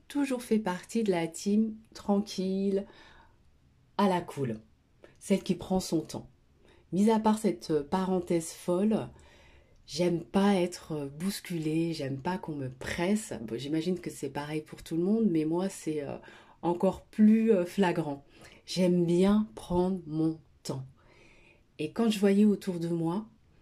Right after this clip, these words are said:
être, entre guillemets, lent, c'était toujours vu comme un, comme un défaut. Et j'ai toujours trouvé que c'était, euh,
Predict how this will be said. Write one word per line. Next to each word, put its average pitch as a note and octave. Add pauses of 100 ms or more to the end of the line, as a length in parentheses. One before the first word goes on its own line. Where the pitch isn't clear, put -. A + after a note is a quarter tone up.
(680)
être, - (680)
entre F#3
guillemets, F#3
lent, F3+ (140)
c'était E3
toujours G#3+
vu G3+
comme G3+
un, D#3
comme F3
un E3+
défaut. D#3+ (520)
Et D3+
j'ai D#3
toujours B3
trouvé G3
que G3+
c'était, F3
euh, C#3